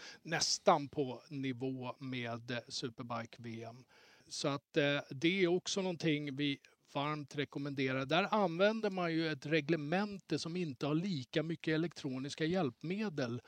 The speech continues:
som man har i Superbike V M och Moto G P, utan, eh, här är det förarnas högerhand som, eh, styr både gas och broms. Och, eh, man har också ett väldigt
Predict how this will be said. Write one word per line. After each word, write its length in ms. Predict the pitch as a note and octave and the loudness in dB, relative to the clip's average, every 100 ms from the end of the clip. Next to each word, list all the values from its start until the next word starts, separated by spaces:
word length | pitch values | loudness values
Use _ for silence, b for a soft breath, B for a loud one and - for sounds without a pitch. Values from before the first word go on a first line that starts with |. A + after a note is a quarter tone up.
| B B B | B B B
som 280 | - D3+ C3 | -4 -4 -2
man 140 | C#3+ | -4
har 340 | C3+ C#3 B2 B2 | -2 -2 -4 -6
i 320 | D3 C3 B2 | -2 -2 -2
Superbike 520 | B2 D#3+ B2+ C3 B2+ - | -4 -4 -4 -6 -6 -6
V 160 | A#2+ | -6
M 160 | A2 A#2+ | -6 -8
och 60 | A#2 | -10
Moto 240 | A#2 B2 | -10 -10
G 220 | A#2+ A#2+ A2 - | -8 -6 -8 -10
P, 80 | A#2 A#2 | -10 -8
utan, 520 | B2+ - - A#2+ A#2+ | -12 -10 -6 -6 -4
eh, 60 | B2 A#2+ B2 B2+ B2 | -4 -2 -2 -4 -4
här 260 | - E3+ F3+ | -2 0 2
är 220 | E3 D#3 | 2 4
det 360 | D#3 D3+ D3+ D3+ | 4 4 4 0
förarnas 580 | C#3+ E3+ D3 C#3+ D3 C#3+ | -6 -2 0 0 -2 -2
högerhand 840 | D#3 D3 C#3+ C3+ D3 D3+ D3+ D3 D3 - D#3 | 0 0 0 0 0 -2 -2 -2 -4 -6 -10
som, 460 | D3 D#3 C3+ C#3 C#3 | -8 -6 -4 -4 -2
eh, 240 | C#3 C3+ | -4 -6
styr 300 | C#3+ D3 C#3 | -4 -2 0
både 260 | C#3 C#3 C3+ | -2 -4 -2
gas 320 | C3+ B2 - | -4 -4 -4
och 60 | |
broms. 500 | C3+ C3 A#2+ C3 - b b b b b _ | -4 -4 -6 -6 -8 b b b b b _
Och, 360 | E3 C3 B2+ B2+ | -6 -4 -2 -2
eh, 120 | C3 - | -2 -4
man 220 | D3+ C#3+ | -4 -2
har 400 | C3+ D#3 D3+ D3+ | 4 4 4 2
också 300 | D3+ - - | 0 0 -2
ett 140 | C3+ - - | -4 -6 -2
väldigt 360 | E3 D3+ D3 | 2 2 0